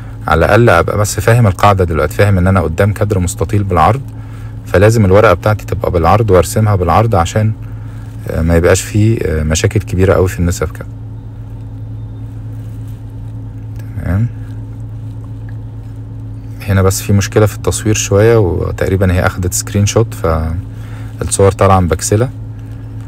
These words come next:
فأنا مش شايف الأداء بتاع القلم الجاف، طالع كأنه تنقيط، ولكن ظاهر إن الكتلة كويسة وأماكن الغامق والفاتح معمولة كويس.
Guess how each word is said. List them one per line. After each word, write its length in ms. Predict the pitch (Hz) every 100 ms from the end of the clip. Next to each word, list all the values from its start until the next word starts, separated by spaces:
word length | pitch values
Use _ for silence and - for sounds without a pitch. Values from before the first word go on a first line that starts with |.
| - - - - -
فأنا 200 | 82 82
مش 160 | 87
شايف 300 | - 101 98
الأداء 300 | 95 - 95
بتاع 280 | 107 95 92
القلم 320 | 95 95 92
الجاف، 300 | 87 82 85
طالع 240 | - 92 87
كأنه 340 | - 90 90
تنقيط، 400 | - 78 53 - - - - - - - - - -
ولكن 360 | 92 107 110 107
ظاهر 320 | 110 110 90
إن 140 | 80
الكتلة 360 | 82 - 98 90
كويسة 520 | - 85 90 - 92
وأماكن 440 | 90 85 87 101 90
الغامق 320 | 85 85 82
والفاتح 420 | 76 90 92 -
معمولة 300 | 80 87 87
كويس. 480 | - 85 101 -